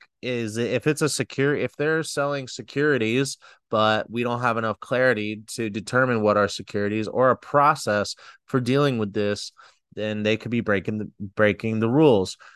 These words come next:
So I'm concerned that this is just another potential roadblock for the crypto industry. What do you think about this? Do you think that this is, uh, just the same as what I said before, and this is just legitimizes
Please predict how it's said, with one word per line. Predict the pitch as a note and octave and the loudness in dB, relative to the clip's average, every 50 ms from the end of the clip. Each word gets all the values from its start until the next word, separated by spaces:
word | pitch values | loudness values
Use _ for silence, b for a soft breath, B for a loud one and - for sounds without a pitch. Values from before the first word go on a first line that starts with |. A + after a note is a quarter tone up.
| B B | B B
So | - - - B2+ B2+ B2 B2 B2 A#2 - - - | -4 2 4 6 6 6 6 4 2 0 0 0
I'm | C3 B2+ B2+ B2+ - - _ - B2+ A#2+ A2 G#2 - | 0 0 0 -2 -6 -10 _ -14 -12 -12 -12 -8 -4
concerned | - D3 D3 C#3 - - F#3+ G3 G3 G3 F3+ E3+ D3 B2+ | -2 -2 -2 -2 0 4 6 8 8 8 8 6 6 6
that | C3 B2+ B2 B2 A#2+ B2 A#2+ - - - - _ | 6 6 6 6 4 4 2 -2 -8 -14 -16 _
this | A#2+ A2+ C3+ C#3+ C#3+ - - | -8 -4 -2 -2 -2 -4 -6
is | - A#2 A#2+ A#2+ B2 B2 B2 A#2+ A#2+ A#2+ A#2 A#2 A#2 A#2 A#2 | -8 -6 -4 -4 -2 -2 -2 -2 -2 -2 -4 -4 -6 -6 -6
just | A2+ A#2 A2+ - - | -6 -6 -6 -6 -4
another | A#2+ A#2 A#2 A#2+ A#2 A2 A2+ G#2+ | -2 0 2 2 2 2 2 2
potential | - - A2+ - A2 G#2+ G2+ - G#2 G2 F#2+ | 0 -2 -2 0 0 -2 -2 -2 -4 -4 -2
roadblock | G2 G2+ A2 C3+ E3+ G3+ G#3 F3+ A#2+ G2+ G2+ F#2 F#2 G2 A2 B2+ - - - b b b b b b _ _ _ _ | -2 2 4 6 8 8 8 8 6 2 0 0 2 0 0 -2 -4 -8 -20 b b b b b b _ _ _ _
for | - - - B2+ B2 A#2+ A#2 A#2 | -18 -10 -6 -4 -2 0 0 0
the | A2+ A2+ | 0 -2
crypto | - - B2 G#2+ - - A2 A2+ G2 | -4 -4 -6 -4 -2 0 0 0 0
industry. | A#2 C#3 C#3+ C#3+ C3 - - F#2+ F2 D2+ D2+ | 0 -2 -2 -4 -6 -8 -8 -10 -10 -10 -6
What | D#2+ G#2 D#3 E3 C3+ | -2 0 2 2 2
do | C3+ | 0
you | B2 A#2 C3+ F3 F#3 | -2 -2 0 -2 -2
think | - - - F#2+ F#2+ E2+ - | -4 -4 -4 -4 -4 -6 -6
about | E2 - F2+ F2 F2 - - | -4 -2 -2 -2 -2 -4 -6
this? | - D2+ A1 - - - - - - - - | -8 -8 -8 -8 -12 -12 -12 -12 -14 -14 -12
Do | F#2 G#2 | -6 -4
you | A#2 B2 | -2 -2
think | A#2 - D3+ C#3 C3 - | 0 2 2 2 4 2
that | C3+ A2+ | 2 2
this | B2 C3 A#2+ B2 | 2 2 0 0
is, | B2 A2+ A2+ A2+ | -4 -4 -4 -4
uh, | A#2 F2+ - A2 | -4 -4 -4 -4
just | G#2 A2 B2 B2+ - - - - | 0 2 2 2 2 -2 -6 -4
the | B2+ B2 | -2 -2
same | - - - C3+ B2+ C3 C3 C3 | 0 0 0 0 0 0 0 -2
as | B2+ B2 A#2 | -4 -4 -4
what | A#2+ B2 B2+ | 0 2 2
I | B2+ B2+ | 2 2
said | A#2 - C3+ B2+ A#2 | 2 2 0 0 0
before, | G#2+ A#2+ - - C3+ C#3 C3+ C3 C3+ C3 | -2 -6 -6 -4 -2 0 2 4 4 4
and | B2+ A#2+ | 4 2
this | A#2+ A#2 - - | 0 -6 -6 -8
is | A#2+ G#2 | -10 -8
just | A2 A2+ - - | -8 -8 -6 -4
legitimizes | A#2+ A#2 G#2+ G#2 A#2 A#2 B2 A#2+ A#2+ A#2+ A#2+ A#2+ A2+ A#2 A#2+ A#2 A2+ | -4 -2 0 0 0 2 2 4 4 4 4 2 0 0 -2 -2 -4